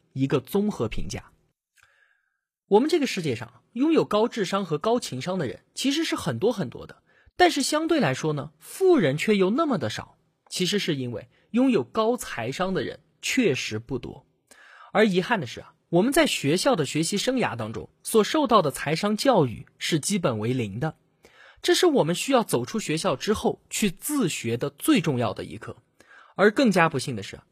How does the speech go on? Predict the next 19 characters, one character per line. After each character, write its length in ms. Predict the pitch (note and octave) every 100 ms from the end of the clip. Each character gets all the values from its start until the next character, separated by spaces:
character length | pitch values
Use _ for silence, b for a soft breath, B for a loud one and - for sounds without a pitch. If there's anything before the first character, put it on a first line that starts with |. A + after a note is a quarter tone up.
| _
大 160 | - E4
部 100 | C4
分 180 | A#3+ B3
人 120 | G#3+
走 160 | E3 C3
出 120 | F#3
学 200 | - D3+
校 180 | A3 E3+
的 80 |
那 160 | D#3 F#3
一 80 | D3
刻， 240 | - F#3+ b b -
竟 220 | E4+ C4+
然 160 | F3+
自 200 | - D4+
信 220 | B3+ D#4+ B3+
地 80 |
认 200 | C3+ A2
为 180 | - -